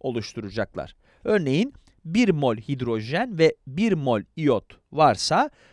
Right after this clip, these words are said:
sonunda elimizde iki mol hidrojen iyodür olacak.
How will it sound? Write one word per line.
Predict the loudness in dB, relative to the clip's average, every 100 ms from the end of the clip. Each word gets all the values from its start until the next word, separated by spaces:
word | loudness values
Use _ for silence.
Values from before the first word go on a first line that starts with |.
| -10
sonunda | -4 -4 -4 -2 0 0 -2
elimizde | -2 -2 -4 -2 -4 -4
iki | -12 -6 -2 -2
mol | 0 0 0
hidrojen | -2 -6 -4 0 -2 0 0 0 -4 -8
iyodür | 0 2 4 6 6 4 _ _ -6
olacak. | -4 -4 -4 -8 _